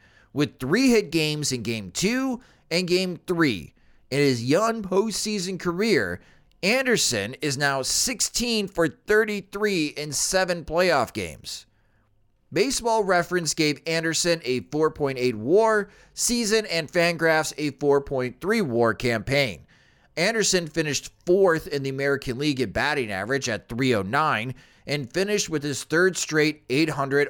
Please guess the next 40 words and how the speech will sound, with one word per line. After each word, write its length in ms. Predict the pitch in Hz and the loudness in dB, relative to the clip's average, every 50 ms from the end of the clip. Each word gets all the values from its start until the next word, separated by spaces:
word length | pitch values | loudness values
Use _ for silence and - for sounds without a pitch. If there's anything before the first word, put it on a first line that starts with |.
| - - | -2 -2
O 160 | 123 127 123 | 0 0 0
P 240 | - - 113 117 120 | -2 -2 -2 0 0
S 140 | 131 127 - | 0 0 0
season. 600 | - - 226 269 269 226 143 131 101 82 71 - - _ _ _ _ _ _ _ _ _ _ _ _ | 0 0 0 0 0 0 0 0 -2 -4 -6 -12 -20 _ _ _ _ _ _ _ _ _ _ _ _
What 340 | - 120 131 170 220 233 220 | -12 -2 2 4 4 4 2
we 180 | 214 240 240 254 | 2 -2 0 0
have 220 | 254 240 214 180 | -2 -2 -2 -2
seen 640 | - - - - 262 277 302 294 277 269 254 247 220 | 0 0 0 0 -2 -4 -6 -8 -10 -8 -8 -2 0
with 140 | 214 208 208 | 0 2 2
the 80 | 214 | 0
White 280 | 185 185 185 196 202 196 | 2 2 2 2 2 0
Sox 320 | - 202 175 165 165 - | 0 0 2 0 0 0
shortstop 760 | - - 170 160 156 156 - - 135 131 123 120 120 - - - | 0 2 2 2 2 2 0 2 2 2 2 2 0 -4 -6 -2
is 280 | 147 156 156 147 131 143 | 0 2 2 2 0 0
a 240 | 143 143 139 135 123 | 2 2 2 0 0
revelation 920 | 117 156 196 214 208 190 185 190 190 185 - - - 127 117 117 127 - - | 2 2 2 2 4 4 4 4 4 4 2 2 0 0 -2 -4 -6 -8 -8
and 160 | 139 139 139 | -6 -2 -2
a 60 | 135 - | -2 -2
tremendous 680 | - 151 135 131 143 156 185 202 208 202 196 190 165 - | 0 -2 -2 -2 -2 0 0 0 0 2 2 2 2 0
progress 640 | - - 170 170 170 165 131 131 123 117 120 - | -2 0 2 2 2 2 2 2 2 2 2 2
since 260 | - 143 131 123 - - | 0 0 0 -2 -2 0
two 160 | - 175 170 | 2 2 2
thousand 380 | 165 160 147 143 131 139 131 | 4 2 2 0 0 -2 -4
seventeen. 760 | - - 143 131 120 120 98 - - 151 135 107 87 71 - _ _ _ _ _ _ _ _ _ _ | -2 0 0 2 0 0 -4 -2 -2 -2 -2 -2 -4 -10 -16 _ _ _ _ _ _ _ _ _ _
For 160 | - 143 151 | 0 0 2
someone 580 | 143 - - - 277 277 262 247 202 156 127 113 | 2 2 2 2 0 0 2 2 2 2 2 2
who 160 | 131 147 143 | 0 -2 -2
creates 340 | - 185 190 190 185 - - | 0 0 0 0 0 -2 -2
their 200 | 185 185 180 - | -4 -4 -4 -2
own 280 | - 180 185 196 196 196 | 0 2 2 2 2 2
motivation 720 | 190 185 185 180 160 160 160 151 135 - - 113 92 82 | 0 2 2 2 2 2 2 2 2 0 -2 -4 -6 -10
and 200 | - - 113 107 | -10 -14 -10 -8
strives 480 | - - - 147 147 151 170 170 160 - | -8 -6 -4 -2 0 2 2 0 0 -4
to 80 | - 139 | -6 -4
be 100 | 127 139 | -4 -4
the 100 | 123 107 | -4 -4
best 460 | 87 - - 120 143 151 - - - - | -4 -2 -2 0 0 0 -2 -4 -6 -6
at 240 | 127 131 107 - | -6 -8 -4 -2
their 160 | 135 135 135 - | -2 0 0 0
position, 760 | - 110 101 104 131 147 135 - - 95 80 73 64 - | -4 -6 -4 0 0 0 0 0 -4 -6 -8 -10 -12 -16